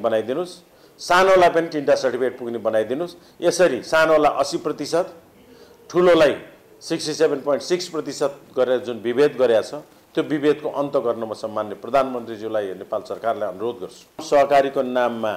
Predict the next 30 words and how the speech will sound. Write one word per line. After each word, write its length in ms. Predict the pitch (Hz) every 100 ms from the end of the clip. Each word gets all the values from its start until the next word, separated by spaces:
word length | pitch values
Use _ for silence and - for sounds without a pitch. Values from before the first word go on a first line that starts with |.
| 80
विकास 400 | 98 131 147 139
निर्माणको 640 | 135 127 131 131 123 120 -
बजेटको 520 | 123 113 135 - 127
दुरुपयोग 400 | 127 123 117 123
गर्ने, 280 | 113 110 104 98
त्यसमा 240 | 110 117
अनियमितता 460 | 117 143 147 147 143
हुने 180 | 127
सम्भावनाहरू 600 | 113 127 127 127 127 123 123 - _
निकै 400 | 147 175 180 190 170
बढेर 280 | 151 139 131
गएको 240 | 123 107 104
छ। 240 | 95 76 - _ _ _ _ 151
एक 480 | 175 180 - -
करोडसम्मको 800 | - 170 185 185 160 160 156 160
उपभोक्ता 520 | 135 104 135 151 143 147
समितिमा 380 | 147 151 151 156
यति 240 | 156 156
धेरै 240 | 202 160 160
अनियमितता 560 | 151 160 160 156 156 139 - - -
थियो, 240 | 160 147 - - - _ -
त्यसलाई 300 | 180 185 190 -
पाँच 280 | 190 196 156
गुणा 160 | 170 160
बढाएर 460 | 143 139 131 127 117 -
पाँच 200 | 147 151 - - - 131
करोड 240 | 160 143
गरिएको 380 | 131 127 113 107
छ 80 | 110 85 - - -
र 400 | 127 127 -